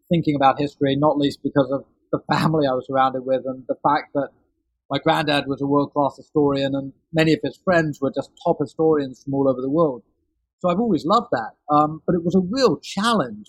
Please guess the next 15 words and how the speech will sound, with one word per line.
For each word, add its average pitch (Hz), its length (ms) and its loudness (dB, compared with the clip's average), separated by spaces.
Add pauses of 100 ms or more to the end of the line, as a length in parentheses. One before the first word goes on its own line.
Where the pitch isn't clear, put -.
because, 151 280 0
as 165 160 -4
you 180 80 0
said, 190 300 2
when 147 120 -4
you 151 80 -8
go 165 160 0
into 170 360 -2
the 151 300 0
archives, 127 640 -2 (840)
at 170 160 0 (160)
first, 170 460 -2 (100)
all 170 220 2
you 175 180 -4
find 135 440 0